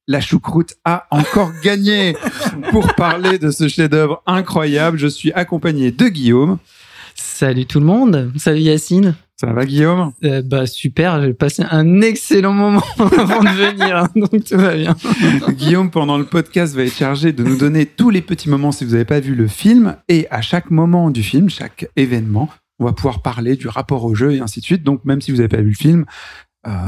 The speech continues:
Speaker 1: c'est peut-être mieux pour vous, quoi qu'on
Speaker 2: On
Speaker 1: s'est
Speaker 2: va
Speaker 1: marré.
Speaker 2: vous le raconter, en fait, quelque, enfin, on va essayer parce que c'est compliqué. <laughs>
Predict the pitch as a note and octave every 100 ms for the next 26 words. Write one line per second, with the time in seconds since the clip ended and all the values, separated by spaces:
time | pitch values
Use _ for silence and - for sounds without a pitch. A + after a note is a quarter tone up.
0 | G2 E2+ - A2+ C#3 C#3+ F3 G#3 A3+ G#3
1 | F3+ D#3+ D#3 E3 D#3 E3+ E3 D#3+ E3+ D#3+
2 | D#3+ C#3+ A#2+ A#2+ - B2 - C#3+ C#3 -
3 | C3 C3 F3+ - A3+ G3 E3 C#3+ - D#3
4 | D#3 E3 E3+ D#3+ D#3+ F3